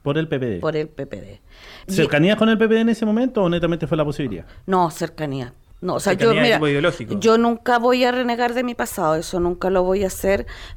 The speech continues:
Speaker 2: pero tampoco
Speaker 1: ¿Tenías un pasado de centro izquierda?
Speaker 2: Eh, sí.
Speaker 1: ¿Sí?
Speaker 2: Sí, pero tampoco voy a hablar cuáles fueron los motivos por los cuales yo me salí.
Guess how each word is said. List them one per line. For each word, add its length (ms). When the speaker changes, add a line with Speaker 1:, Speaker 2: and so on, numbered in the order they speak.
Speaker 2:
pero 220
tampoco 680
Speaker 1:
¿Tenías 180
un 80
pasado 240
de 40
centro 180
izquierda? 360
Speaker 2:
Eh, 80
sí. 340
Speaker 1:
¿Sí? 300
Speaker 2:
Sí, 360
pero 200
tampoco 760
voy 300
a 60
hablar 420
cuáles 260
fueron 300
los 100
motivos 460
por 180
los 140
cuales 280
yo 80
me 120
salí. 360